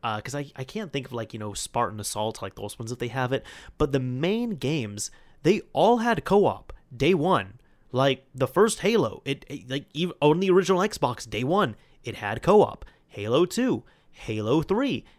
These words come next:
Halo four, Halo five. Uh, Halo five did get some controversy, and it was disappointing because it was the first Halo game to not have split-screen co-op.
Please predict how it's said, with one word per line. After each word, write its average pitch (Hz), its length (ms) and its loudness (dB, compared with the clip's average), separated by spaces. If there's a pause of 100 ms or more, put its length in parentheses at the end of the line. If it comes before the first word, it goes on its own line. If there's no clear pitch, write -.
(120)
Halo 123 460 2
four, 202 340 6
Halo 151 320 0
five. 170 460 4
Uh, 127 200 -4
Halo 226 300 4
five 220 420 6 (320)
did 147 280 2
get 151 160 -2
some 135 120 -10
controversy, 123 720 -2
and 120 80 -8
it 104 80 -8
was 135 220 0
disappointing 127 600 -4
because 113 340 -2 (380)
it 143 80 2
was 151 160 2
the 147 120 0
first 185 380 0
Halo 156 280 -2
game 135 260 -2
to - 160 -8
not 117 360 -2
have 120 360 -4
split-screen - 720 -6
co-op. - 480 -10